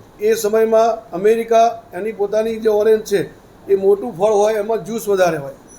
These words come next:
તો એમને એક્સપોર્ટ કરી અને જાપાનની અંદર ડમ્પ કરવામાં આવી એ ઓરેન્જને. પણ જાપાનના નાગરિકો નક્કી કર્યું કે ભાઈ અમે અમારી જ ઓરેન્જ લઈશું, અમે આ ઓરેન્જને હડકીશું નહીં, કારણ કે અમારી ઓરેન્જ ભલે જ્યુસ ઓછો રહ્યો,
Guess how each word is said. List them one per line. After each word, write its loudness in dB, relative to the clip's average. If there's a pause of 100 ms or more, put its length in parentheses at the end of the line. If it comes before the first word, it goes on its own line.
(280)
તો 2
એમને 2 (800)
એક્સપોર્ટ 0
કરી -2
અને 0
જાપાનની -2
અંદર -4
ડમ્પ 0
કરવામાં -2
આવી -8
એ -4
ઓરેન્જને. -4 (640)
પણ 0
જાપાનના 0
નાગરિકો 0
નક્કી -6
કર્યું -2 (420)
કે -4
ભાઈ 2
અમે 0 (180)
અમારી 0
જ -6
ઓરેન્જ 2
લઈશું, -4 (260)
અમે -6
આ 2
ઓરેન્જને 0
હડકીશું -8
નહીં, -8 (480)
કારણ -4
કે -2
અમારી 2
ઓરેન્જ 4
ભલે 2
જ્યુસ -8
ઓછો -6
રહ્યો, 0